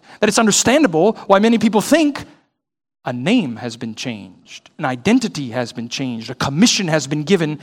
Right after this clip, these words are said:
that's altogether different than the one the individual used to have. So you'll see in seventeen through the end, Ananias is obedient. He goes to Saul, not with any sense, apparently, of trepidation. You'll notice in verse seventeen, he simply says,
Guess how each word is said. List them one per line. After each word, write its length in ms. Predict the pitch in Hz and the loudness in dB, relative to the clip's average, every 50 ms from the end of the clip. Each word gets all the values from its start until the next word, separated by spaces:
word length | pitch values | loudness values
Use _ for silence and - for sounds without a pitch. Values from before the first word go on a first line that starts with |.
| - - _ - | -16 -20 _ -16
that's 160 | 110 - - - | -16 -14 -6 -4
altogether 540 | 151 151 156 151 - 165 156 143 135 135 117 117 110 _ | -2 -2 -2 -2 -4 -6 -6 -4 -6 -8 -10 -12 -12 _
different 600 | - 180 - - 180 135 120 - - - - - _ _ _ _ _ _ - _ | -6 -6 -6 -6 -8 -12 -12 -16 -20 -20 -20 -20 _ _ _ _ _ _ -20 _
than 140 | _ 143 151 | _ -4 -2
the 60 | 143 | 0
one 360 | 139 147 156 156 151 147 139 135 | 2 2 2 2 2 0 -4 -4
the 160 | 143 143 147 | -6 -6 -6
individual 680 | 147 143 135 135 139 135 127 139 127 120 117 110 107 - _ _ _ - - - _ - | -6 -6 -4 -4 -6 -6 -4 -4 -4 -4 -4 -6 -8 -12 _ _ _ -20 -20 -20 _ -6
used 520 | 139 147 139 135 - - - - - - - _ _ _ _ _ | -4 -4 -2 -2 -2 -4 -4 -6 -8 -12 -16 _ _ _ _ _
to 80 | - | -12
have. 680 | 113 107 123 127 139 120 107 104 107 135 160 - - - - | -8 -6 -4 -4 -4 -4 -6 -8 -12 -16 -20 -20 -20 -16 -8
So 140 | - - 294 | -4 -2 -2
you'll 100 | 294 226 | 0 0
see 360 | - - 185 175 180 180 160 | 2 2 4 4 4 4 2
in 200 | 139 131 123 120 | 0 -2 -6 -4
seventeen 600 | - - 151 147 143 131 123 143 139 135 131 127 | -4 -2 -2 -2 -4 -6 -6 -6 -6 -4 -6 -6
through 180 | 120 - 135 | -8 -8 -8
the 180 | 123 123 131 143 | -6 -4 -2 -2
end, 320 | 147 139 117 104 104 - - _ _ _ _ _ _ _ _ _ _ _ _ _ _ - _ - | -2 -2 -4 -8 -12 -16 -20 _ _ _ _ _ _ _ _ _ _ _ _ _ _ -20 _ -8
Ananias 520 | 143 139 135 127 127 139 156 170 160 - | -8 -6 -4 -4 -2 -2 -2 -2 -4 -6
is 100 | - 135 | -6 -8
obedient. 600 | 131 123 127 143 160 156 170 196 226 269 - - - _ _ _ _ _ _ _ _ _ _ _ _ _ _ _ | -8 -8 -6 -6 -4 -2 -2 -2 -4 -6 -10 -18 -20 _ _ _ _ _ _ _ _ _ _ _ _ _ _ _
He 120 | - 127 | -8 -6
goes 320 | 123 143 147 151 156 151 - | -2 0 2 2 2 0 -2
to 100 | - - | -6 -8
Saul, 680 | - - - 160 156 160 165 175 190 214 226 226 - - - _ _ _ _ _ - | -4 -2 0 2 2 4 4 2 2 0 -2 -6 -12 -20 -20 _ _ _ _ _ -2
not 120 | 151 156 | -2 -2
with 120 | 156 151 | 0 0
any 160 | 165 165 175 170 | -2 0 0 0
sense, 300 | - - 170 180 170 - | -2 -2 -2 -4 -4 -6
apparently, 540 | 143 - - 170 202 226 196 165 151 160 | -4 0 2 2 2 2 0 0 0 0
of 120 | 160 147 - | -2 -2 -2
trepidation. 680 | - - 185 175 175 147 156 170 185 - - 202 202 | -2 -2 -2 -2 0 0 2 2 2 0 0 -2 -2
You'll 100 | 196 165 | -2 0
notice 280 | 151 160 165 175 165 - | 0 0 2 2 0 -2
in 100 | 170 160 | -2 -2
verse 180 | 151 160 151 - | -2 -2 -2 0
seventeen, 520 | - 170 175 190 185 170 180 185 208 202 | 0 0 0 0 -2 -2 -2 -2 -2 0
he 100 | 175 175 | 0 0
simply 280 | 170 190 190 180 190 185 | 0 0 -2 -2 -2 0
says, 320 | - 190 190 190 190 - | 2 2 2 2 2 -2